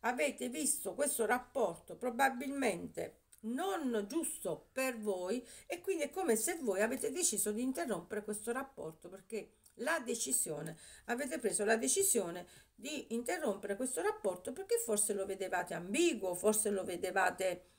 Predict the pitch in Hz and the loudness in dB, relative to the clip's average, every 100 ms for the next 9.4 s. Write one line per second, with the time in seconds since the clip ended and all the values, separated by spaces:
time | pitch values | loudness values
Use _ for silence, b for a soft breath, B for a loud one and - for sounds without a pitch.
0 | b - 202 202 190 196 196 - 165 180 | b -6 -4 -4 0 0 0 -4 -8 -4
1 | 208 392 330 208 190 B B B - 226 | 6 8 10 8 6 B B B -2 4
2 | 220 214 208 208 202 196 190 - B - | 6 6 4 2 0 -4 -6 -12 B -4
3 | 392 - 294 294 294 254 277 277 254 240 | 0 2 2 0 0 8 10 10 10 8
4 | - 226 226 - 240 220 240 311 330 320 | 8 4 2 -4 -4 2 2 4 2 2
5 | 240 208 190 185 202 349 339 226 196 208 | 0 2 0 0 0 2 2 2 2 0
6 | 196 202 208 208 202 208 208 - 190 196 | 0 2 2 2 2 4 4 0 -6 -6
7 | - - 170 - 311 220 - 233 208 196 | -4 -6 -4 0 0 0 2 0 0 -4
8 | 185 175 - 175 285 294 - 196 - _ | -10 -10 -6 2 2 2 -4 -6 -6 _
9 | - 320 262 | -12 -8 -6